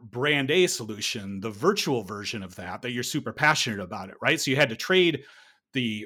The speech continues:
virtual experience for an online experience. Would you do it?" And she said, no,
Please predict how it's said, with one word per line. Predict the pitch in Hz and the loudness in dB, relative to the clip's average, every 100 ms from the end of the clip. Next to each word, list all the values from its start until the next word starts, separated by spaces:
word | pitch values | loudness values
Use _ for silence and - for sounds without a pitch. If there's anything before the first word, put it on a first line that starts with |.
| 110 | 2
virtual | 175 226 190 139 | 4 6 4 4
experience | 131 - 139 123 120 | 2 0 -2 -2 -2
for | - | -6
an | 113 | -6
online | 123 135 123 139 143 | -2 0 2 0 0
experience. | 113 - - 110 104 110 - - | -2 -10 -12 -12 -10 -12 -16 -8
Would | 139 131 | -6 -4
you | 127 | -4
do | 120 87 | -6 -14
it?" | - _ _ _ _ _ _ - | -18 _ _ _ _ _ _ -2
And | 151 | 0
she | - | 0
said, | 190 160 127 110 | 0 0 0 -2
no, | 117 120 - - | -2 -2 -4 -12